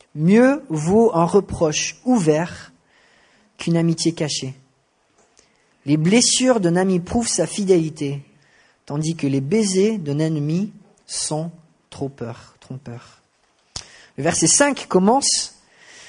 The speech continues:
avec cette phrase, « Mieux vaut un reproche ouvert. » Alors, qu'est-ce qu'un reproche selon la Bible ? Moi, je connais un pasteur qui, jeune marié, euh, engueulait sa femme parce qu'elle faisait trop de bruit avec la cuillère quand on mangeait ses céréales.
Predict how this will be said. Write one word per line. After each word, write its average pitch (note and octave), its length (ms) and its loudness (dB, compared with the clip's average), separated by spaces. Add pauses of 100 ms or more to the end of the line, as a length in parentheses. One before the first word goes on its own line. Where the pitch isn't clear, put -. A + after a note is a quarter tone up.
(360)
avec D#3 220 2
cette D3+ 220 -2
phrase, « F3 480 0 (140)
Mieux A3+ 480 2
vaut E3 460 0
un D3 120 -4
reproche F3 800 -4 (460)
ouvert. » D#3 680 0 (1080)
Alors, - 180 2
qu'est-ce D4 220 2
qu'un B3+ 280 2
reproche G#3+ 680 0
selon E3+ 300 -4
la D#3+ 100 0
Bible ? C#3+ 360 -4 (920)
Moi, D#3 80 -6
je - 80 -4
connais F#3 200 0
un E3+ 80 0
pasteur E3+ 460 2
qui, F3 160 -2
jeune F#3 160 2
marié, G#3 460 2
euh, D#3 180 2
engueulait F#3+ 320 4
sa G3+ 140 0
femme A3+ 260 0
parce E3+ 140 -6
qu'elle D#3 140 -4
faisait D#3 160 -2
trop F#3+ 180 -2
de F3+ 60 -2
bruit G#3 280 0
avec D#3+ 220 0
la E3+ 80 0
cuillère G3+ 280 -4
quand E3+ 100 -8
on D#3+ 40 -6
mangeait D#3 200 -2
ses D#3+ 120 -6
céréales. C3+ 380 -6